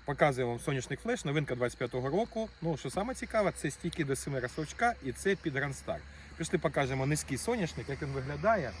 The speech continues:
і що для цього нам потрібно зробити. Треба підписатися на канал,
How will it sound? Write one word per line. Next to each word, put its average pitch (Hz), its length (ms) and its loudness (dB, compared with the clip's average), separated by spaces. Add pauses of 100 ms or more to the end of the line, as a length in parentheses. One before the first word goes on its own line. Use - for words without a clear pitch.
(280)
і - 20 -6
що 220 120 0
для 180 120 2
цього 160 240 0
нам 160 140 2
потрібно 151 360 -2
зробити. 143 360 -4 (640)
Треба 214 320 10
підписатися 202 680 4
на 170 100 6
канал, 175 380 6